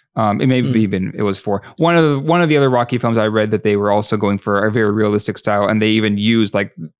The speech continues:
Speaker 1: the re-, the actual sound effects, um, from the fight in the film, which you never really see 'cause that was, like, kind of, you know, that was to overdo it. Um, so
Speaker 2: Yeah.
Speaker 1: that, I never, I think I got an award for that at one point. I for-, I, again, I forget what Rocky movie it is, but that's where I read, I read it. It was one of them.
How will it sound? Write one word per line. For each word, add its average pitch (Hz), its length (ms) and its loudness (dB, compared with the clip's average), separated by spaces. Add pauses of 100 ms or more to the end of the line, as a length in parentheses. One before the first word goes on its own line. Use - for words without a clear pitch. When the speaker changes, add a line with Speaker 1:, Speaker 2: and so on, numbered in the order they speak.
Speaker 1:
the 120 160 0
re-, 123 300 0
the 131 160 0
actual 113 260 -2
sound 117 320 -2
effects, 104 500 -4 (360)
um, 107 240 0
from 113 180 -2
the 101 80 0
fight 104 500 -4 (260)
in 123 140 2
the 104 100 0
film, 98 540 -2 (240)
which 117 260 0
you 123 100 4
never 120 320 2
really 117 220 2
see 117 320 0
'cause 113 180 -2
that 104 120 2
was, 101 260 0
like, 95 140 -4
kind 151 140 -4
of, 104 100 -4
you 117 60 0
know, 98 200 -2
that 123 140 2
was 113 160 2
to 117 80 -6
overdo 107 440 -2
it. 123 140 -2 (560)
Um, 104 500 0
so 147 160 -2
Speaker 2:
Yeah. 120 60 0
Speaker 1:
that, 127 160 0
I 123 60 -2
never, 143 200 -2
I 135 40 -4
think 147 140 -2
I 139 40 -4
got 127 120 -2
an 120 100 -8
award 107 360 0
for 104 120 -6
that 95 360 -4
at 110 80 -10
one 98 200 -6
point. 92 320 -10
I 104 40 -6
for-, - 180 -6
I, 135 100 -2
again, 131 320 0
I 113 100 0
forget 127 320 -2
what 110 140 0
Rocky 104 240 -2
movie 98 180 -2
it 95 80 -4
is, 95 220 -6
but 90 260 -10
that's 95 160 -10
where 90 80 -6
I 92 40 -8
read, 92 260 -8
I 107 60 0
read 98 220 -2
it. 95 100 -6
It 98 60 -6
was 95 120 -6
one 90 120 -8
of 85 60 -12
them. 90 200 -12